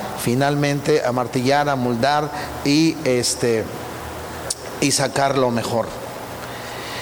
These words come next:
Y si, y, y por eso es que Dios muchas veces, en medio de todas estas cuestiones, siempre tendrá que sacar lo mejor de nosotros. Y, amados hermanos, Dios dijo, "Hagamos al hombre".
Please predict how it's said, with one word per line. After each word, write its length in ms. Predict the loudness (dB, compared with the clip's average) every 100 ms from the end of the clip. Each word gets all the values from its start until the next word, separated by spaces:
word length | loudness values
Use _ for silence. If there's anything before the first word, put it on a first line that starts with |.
| -10 -2
Y 80 | 2
si, 340 | 2 2 0 -2 0
y, 180 | 2 4
y 120 | 2
por 200 | 4 4
eso 220 | 4 4
es 100 | 2
que 120 | 2 4
Dios 180 | 4
muchas 340 | 4 2 2 2
veces, 400 | 2 2 2 2
en 180 | 2 2
medio 200 | 4 4
de 60 |
todas 220 | 4 2 2
estas 180 | 0
cuestiones, 500 | 0 0 2 2 0 -4 -6 -6 -2
siempre 380 | 0 2 2 0
tendrá 380 | 0 2 2
que 80 | 0
sacar 400 | 0 0 0 0
lo 100 | 0
mejor 400 | 0 0 0 0
de 100 | 2
nosotros. 520 | 0 0 -2 -2 -4 -2
Y, 120 | 0
amados 360 | 2 2 2 2
hermanos, 440 | 0 0 0 -2 -6 -8 -2
Dios 180 | 2 4
dijo, 280 | 2 0 -2 -4 -10 -6
"Hagamos 720 | -2 0 0 0 0 0 -2 -4 -10 -12 -12 -12 -12 -12 -6
al 180 | -2 2
hombre". 300 | 0 0 -4